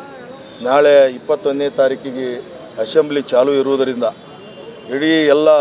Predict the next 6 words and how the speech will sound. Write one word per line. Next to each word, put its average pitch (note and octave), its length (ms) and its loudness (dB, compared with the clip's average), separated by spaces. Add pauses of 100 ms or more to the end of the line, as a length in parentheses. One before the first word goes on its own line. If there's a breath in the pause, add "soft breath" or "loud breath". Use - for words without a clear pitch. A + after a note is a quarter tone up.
(360)
ವಿಧಾನಸಭೆಯ C#3+ 600 2 (480)
ಕ್ಷೇತ್ರದ C#3 540 0 (100)
ಶಾಸಕರಿಗೆಲ್ಲರಿಗೂ C#3 920 -2
ಸಹಿತ - 220 -8 (600 loud breath)
ಎರಡೂ D#3 280 2
ಡಿವಿಷನ್ಗಳಲ್ಲಿ D3 760 0